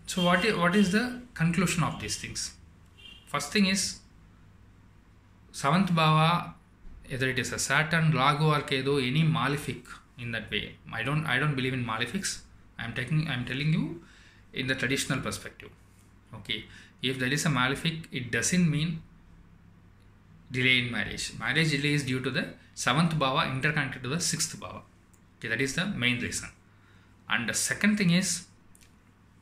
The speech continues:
there is no Rahu, Ketu, Dosha Manda.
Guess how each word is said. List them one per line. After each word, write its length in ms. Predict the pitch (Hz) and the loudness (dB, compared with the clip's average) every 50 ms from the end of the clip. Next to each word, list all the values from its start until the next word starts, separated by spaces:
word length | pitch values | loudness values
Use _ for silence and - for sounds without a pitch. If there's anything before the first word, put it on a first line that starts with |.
| _ _ - - - - - - - | _ _ -20 -20 -20 -20 -20 -16 -6
there 160 | 123 127 123 | -2 0 0
is 180 | 127 127 123 - | 2 0 0 2
no 260 | 151 151 160 160 156 | 2 2 2 2 2
Rahu, 420 | - 113 120 127 131 135 139 139 135 | 2 4 4 4 2 2 0 -2 -2
Ketu, 480 | - - 120 120 120 127 123 117 104 | -4 -4 -4 -4 -4 -4 -4 -4 -4
Dosha 340 | - 104 107 107 - 120 107 | -4 -4 -2 -4 -4 -6 -6
Manda. 280 | 104 98 98 95 98 | -6 -6 -6 -8 -10